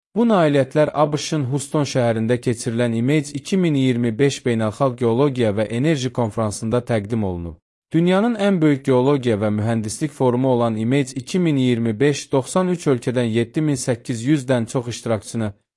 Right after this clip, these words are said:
min yüzdən çox texniki təqdimatı və iki yüz altmış sərgini bir araya gətirib. Süni intellektin tətbiqi və təqdimat. G L Group şirkəti süni intellektin seismik məlumatların interpretasiyasına inteqrasiyasını müzakirə etmək üçün seçilmiş bir neçə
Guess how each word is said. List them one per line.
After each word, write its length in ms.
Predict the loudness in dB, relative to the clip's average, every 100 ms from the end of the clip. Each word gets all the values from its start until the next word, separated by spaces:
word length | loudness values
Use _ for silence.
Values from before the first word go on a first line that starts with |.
| _
min 180 | 0 2
yüzdən 420 | 2 2 2 0 0
çox 260 | -2 -2 -4
texniki 320 | -4 -4 -6
təqdimatı 640 | -2 -2 -2 -2 -2 -2 0
və 80 | -2
iki 220 | -4 -2
yüz 180 | 0 2
altmış 360 | 0 0 -6 -2
sərgini 380 | -2 0 -2 0
bir 80 | 0
araya 300 | 2 0 0
gətirib. 380 | -2 -4 -10 -14 _ _ _
Süni 420 | -4 0 0 0 0
intellektin 720 | 0 0 2 0 -2 -4 -2
tətbiqi 600 | -2 -2 -2 -4 0 2
və 140 | 2 0 0
təqdimat. 800 | -2 -2 -2 -2 -4 -6 -16 _ _ _ _ _
G 220 | -2 4 4
L 80 | 4
Group 240 | 2 2
şirkəti 560 | 0 -4 -2 -4 0 -2
süni 360 | -2 -2 0 0
intellektin 560 | 0 0 0 0 -2
seismik 500 | -2 0 0 -2 -6
məlumatların 800 | -2 0 0 0 0 0 0 0 -2
interpretasiyasına 960 | -2 -2 -2 0 -2 0 -2 -2 -2
inteqrasiyasını 840 | -2 -2 -2 0 0 0 -4 -4 -4 -4
müzakirə 500 | 0 0 0 0 -2
etmək 320 | 0 -2 -2
üçün 160 | -4 -6
seçilmiş 680 | -2 -4 -2 -2 -4 -2 0
bir 120 | 0
neçə 240 | 0 -2